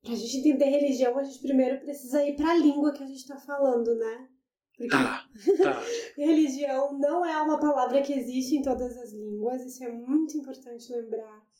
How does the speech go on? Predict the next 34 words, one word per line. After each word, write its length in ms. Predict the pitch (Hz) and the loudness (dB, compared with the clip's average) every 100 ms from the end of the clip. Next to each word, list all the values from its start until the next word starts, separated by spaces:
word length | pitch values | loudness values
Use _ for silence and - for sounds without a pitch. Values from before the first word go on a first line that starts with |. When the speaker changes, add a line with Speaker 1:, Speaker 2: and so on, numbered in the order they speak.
| _ _ _ _ | _ _ _ _
Speaker 1:
Religião, 520 | 262 277 262 269 254 262 | 2 4 4 2 2 2
pra 140 | 285 | 2
algumas 380 | 262 269 285 285 | 2 4 4 4
sociedades, 640 | 277 285 269 240 240 233 | 2 2 2 2 0 2
ela, 640 | 262 247 240 247 240 233 233 - - | 2 4 2 0 0 -2 -6 -14 -14
a, 160 | 247 - _ _ _ | -14 -14 _ _ _
o 140 | 277 285 | 2 6
entendimento 760 | 285 302 269 240 262 294 339 - | 10 10 10 6 8 8 8 6
sobre 420 | - 277 240 254 | 2 2 2 -2
o 100 | 247 | -4
que 240 | - 311 | 4 4
é 120 | 269 262 | 6 4
religião, 560 | 254 254 233 233 226 | 4 2 2 2 2
ele 200 | 226 254 | 0 -2
tá 340 | 254 240 233 - _ _ - | 0 0 -2 -8 _ _ 0
intrinsecamente 640 | 294 311 - 311 285 285 | 4 4 4 4 4 2
ligado 580 | 269 262 247 240 233 262 | 2 4 4 2 -2 -8
com 720 | - 254 247 247 240 240 226 226 | -6 -6 -4 -2 0 2 2 0
a 80 | 254 226 233 | 0 2 0
arte. 360 | 262 - - _ _ _ _ _ _ _ _ _ _ _ 240 | -2 -6 -14 _ _ _ _ _ _ _ _ _ _ _ -2
Isso 140 | 277 | 2
acontece 380 | 285 277 269 285 | 4 2 2 4
muito 260 | 277 262 | 4 4
em 60 | 277 | 2
povos 260 | 254 240 247 | 2 0 -4
indígenas, 500 | 240 233 220 226 220 | -10 -12 -10 -8 -6
eles 100 | 226 | -2
não 140 | 254 | 0
conseguem 400 | 269 302 285 240 | 2 4 2 2
separar 320 | 240 262 262 247 | -2 0 2 2
a 140 | 240 | 0
arte 260 | 247 247 233 | -2 -6 -10
de 80 | 220 | -6
religião. 580 | 247 233 226 220 208 | -4 -4 -4 -6 -8